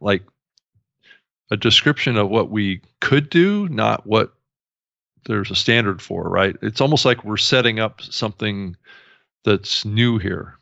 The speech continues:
Um, we're, like, saying, "We could do this, or we could do that, or these metrics could be built." There's a few options to build these metrics around this kind of stuff.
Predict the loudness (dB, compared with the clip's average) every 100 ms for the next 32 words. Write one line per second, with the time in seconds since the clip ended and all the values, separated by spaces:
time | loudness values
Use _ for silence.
0 | -10 -4 0 0 -2 -4 -8 -12 _ _
1 | -2 2 2 2 2 2 -2 -10 -20 -2
2 | 2 4 4 4 4 6 4 2 0 0
3 | 0 -2 -2 0 2 2 2 0 -2 -6
4 | -6 -2 0 0 0 0 0 0 0 0
5 | -4 -4 -8 -4 -4 2 2 2 2 0
6 | 0 -2 -2 -2 2 0 0 -4 -4 -2
7 | -2 -4 -2 2 2 4 2 0 -2 -2
8 | -2 -4 -4 -2 0 0 -2 -4 -2 -2
9 | -2 0 -2